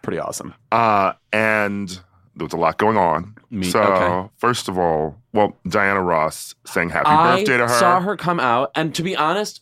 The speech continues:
Speaker 1: first of all, I know Tracee Ellis Ross was at the show the other day.
Speaker 2: Yeah.
Speaker 1: So I should have done the math of maybe
Speaker 2: <laughs>
Speaker 1: Diana's coming. Perfect celebrity to sing happy birthday to Beyonce. How lovely.
Speaker 2: Yeah.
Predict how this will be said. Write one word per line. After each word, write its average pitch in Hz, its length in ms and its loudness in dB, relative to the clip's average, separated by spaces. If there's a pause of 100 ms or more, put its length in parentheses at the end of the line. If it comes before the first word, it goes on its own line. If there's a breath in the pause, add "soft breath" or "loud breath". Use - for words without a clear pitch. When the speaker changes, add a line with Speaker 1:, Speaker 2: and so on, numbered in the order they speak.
Speaker 1:
first 190 220 -4
of 175 60 2
all, 156 80 4
I 147 80 4
know 160 200 0
Tracee - 360 -4
Ellis 135 240 -2
Ross 117 200 0
was 113 100 -8
at 120 80 -6
the 123 80 -4
show 117 180 0
the 104 140 -2
other 101 180 0
day. 143 300 2
Speaker 2:
Yeah. 127 240 2
Speaker 1:
So 160 180 0
I 151 80 4
should 185 220 0
have 165 100 -2
done 143 220 2
the 127 80 -2
math 120 260 0
of 117 100 -4
maybe 110 240 -2
Speaker 2:
<laughs> - 0 -
Speaker 1:
Diana's 104 460 0
coming. 113 400 -4 (840 loud breath)
Perfect 190 600 2
celebrity 117 640 0
to 123 180 -8
sing 107 280 -4
happy 104 280 -2
birthday 92 440 -2
to 107 140 -6
Beyonce. 80 600 -6
How 113 180 0
lovely. 82 480 -6 (120)
Speaker 2:
Yeah. 98 300 2